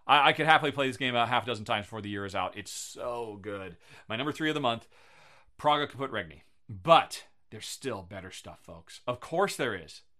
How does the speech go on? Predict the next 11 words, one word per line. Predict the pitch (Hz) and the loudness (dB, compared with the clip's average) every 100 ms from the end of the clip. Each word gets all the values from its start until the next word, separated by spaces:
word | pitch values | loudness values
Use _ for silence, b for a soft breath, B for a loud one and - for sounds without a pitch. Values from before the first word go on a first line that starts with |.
| _ _ | _ _
because | 120 117 | -12 -12
it's | - - | -14 -14
Feld | 107 90 85 | -10 -10 -10
month, | 90 82 87 - | -14 -16 -16 -12
and | 101 | -8
my | 98 | -6
number | 98 101 120 | -8 -10 -12
two | - 131 120 | -10 -8 -8
of | 95 | -8
the | |
month | 95 87 85 | -10 -12 -14